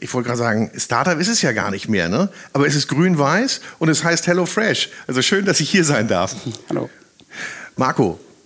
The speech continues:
Speaker 1: ich fall gleich mal mit der Tür ins Haus.
Speaker 2: Mhm.
Speaker 1: Du hast angefangen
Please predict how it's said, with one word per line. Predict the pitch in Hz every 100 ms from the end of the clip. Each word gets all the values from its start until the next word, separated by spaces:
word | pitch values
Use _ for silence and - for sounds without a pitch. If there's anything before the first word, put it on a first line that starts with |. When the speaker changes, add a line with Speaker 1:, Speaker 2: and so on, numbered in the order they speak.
| -
Speaker 1:
ich | 127
fall | - 151 156
gleich | 151 127 123
mal | 123
mit | 113 113
der | 104
Tür | - 123
ins | 104 -
Haus. | 110 73 - - - - -
Speaker 2:
Mhm. | 143 156 185
Speaker 1:
Du | 131
hast | 175 202 -
angefangen | 175 196 196 - 131 123 156